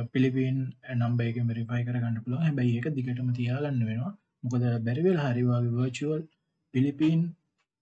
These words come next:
අ, ෆෝන් නම්බර් එක හදිසියෙ හරි නැති වුණොත්, මොකද ඒක ඩිසේබල් වුණොත් ඔයගොල්ලෝ නිකන් අර ටෙම්පරරි, අ, ෆෝන් නම්බර් එකකින් නම් වෙරිෆයි කළේ.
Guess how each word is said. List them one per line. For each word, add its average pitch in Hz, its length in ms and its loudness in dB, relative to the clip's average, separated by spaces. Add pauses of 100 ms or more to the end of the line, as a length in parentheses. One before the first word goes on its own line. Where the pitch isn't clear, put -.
(180)
අ, 113 140 -4
ෆෝන් 139 320 -2
නම්බර් 151 260 2
එක 117 160 -2 (960)
හදිසියෙ 123 440 0
හරි 123 140 2
නැති 117 260 -2
වුණොත්, 127 300 -2
මොකද 117 220 -4
ඒක 117 200 -2 (760)
ඩිසේබල් 127 420 0
වුණොත් 123 280 0
ඔයගොල්ලෝ 117 320 0
නිකන් 110 280 -2 (420)
අර 123 120 -8
ටෙම්පරරි, 135 680 0 (640)
අ, 123 180 0
ෆෝන් 131 300 -2
නම්බර් 127 240 2
එකකින් 123 360 2
නම් 127 240 2
වෙරිෆයි 123 420 0
කළේ. 127 340 -2